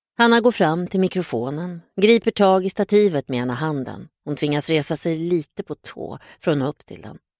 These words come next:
En kvinna är snabbt framme och justerar ner den. Hon hukar sig för att inte vara i vägen. Publiken väntar tålmodigt när beröringen skapar rundgång som tjuter i högtalarna. Konstnären blir inte stressad av det,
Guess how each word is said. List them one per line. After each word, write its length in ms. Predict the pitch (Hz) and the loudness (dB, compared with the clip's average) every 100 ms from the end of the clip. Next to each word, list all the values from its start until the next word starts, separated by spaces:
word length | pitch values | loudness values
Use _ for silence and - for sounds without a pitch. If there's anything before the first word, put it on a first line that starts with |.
| _ _ _ - | _ _ _ -4
En 100 | 180 | 0
kvinna 440 | 180 147 135 135 | 2 2 0 -4
är 40 | 123 | -6
snabbt 380 | - 147 - | -6 -6 -6
framme 340 | - 143 123 131 | -2 0 0 -4
och 120 | 135 | -6
justerar 320 | 151 - 143 131 | -8 -6 -6 -4
ner 260 | 101 110 | -6 -10
den. 220 | 135 156 - _ _ _ _ | -12 -14 -18 _ _ _ _
Hon 160 | 208 220 | 4 6
hukar 360 | 214 190 180 175 | 6 4 2 0
sig 160 | 202 | 0
för 120 | - | 2
att 60 | 208 | 2
inte 200 | 151 139 | 2 -2
vara 140 | 135 | -4
i 40 | 139 | -2
vägen. 560 | 135 151 - - 175 - _ _ _ _ | -4 -6 -12 -16 -16 -20 _ _ _ _
Publiken 540 | 165 139 151 - 165 156 | -4 0 0 2 2 4
väntar 540 | 165 135 127 - 160 | 2 2 -2 -2 -4
tålmodigt 1000 | - 196 160 139 139 143 160 165 165 - - - - - | 0 2 4 2 2 -2 -2 -2 -4 -4 -12 -20 -10 2
när 200 | 208 208 | 4 6
beröringen 600 | 233 214 208 208 220 214 | 8 8 6 4 2 0
skapar 380 | - 214 220 214 | 0 0 2 6
rundgång 880 | 226 175 135 127 - 165 170 175 165 | 6 6 2 -4 2 4 4 0 -2
som 240 | 170 165 | -2 -2
tjuter 640 | - - 156 151 - - | -4 -2 -2 -4 -12 -4
i 100 | 147 | 0
högtalarna. 800 | 151 147 117 - 131 - - - - _ _ _ _ _ - - _ _ | 2 0 -2 -10 -14 -12 -16 -18 -20 _ _ _ _ _ -20 -20 _ _
Konstnären 600 | - 240 202 196 185 214 | 6 6 6 4 4 4
blir 120 | 220 214 | 4 4
inte 220 | 175 185 | 2 -4
stressad 600 | - 170 - - 190 156 | -4 -4 -4 -10 -12 -14
av 80 | 147 | -18
det, 220 | - | -20